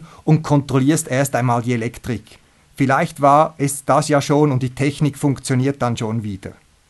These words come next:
Das der Anfang vom Listing, wo man im Cache innen vor Ort startet. Der Anfang ist ja schon beschrieben im Listing, wo man muss anfangen suchen und die nächste Station findet.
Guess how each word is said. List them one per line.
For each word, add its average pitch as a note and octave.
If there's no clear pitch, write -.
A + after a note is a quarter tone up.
Das B2+
der -
Anfang G#2
vom E3+
Listing, D3+
wo A#2+
man C3
im D#3+
Cache A2
innen C3+
vor D3+
Ort A2+
startet. -
Der -
Anfang F3
ist B2
ja A#2+
schon B2
beschrieben D3+
im D#3
Listing, E3+
wo B2+
man B2
muss A#2+
anfangen A2+
suchen E3+
und D3+
die F3
nächste A2
Station A#2+
findet. G#2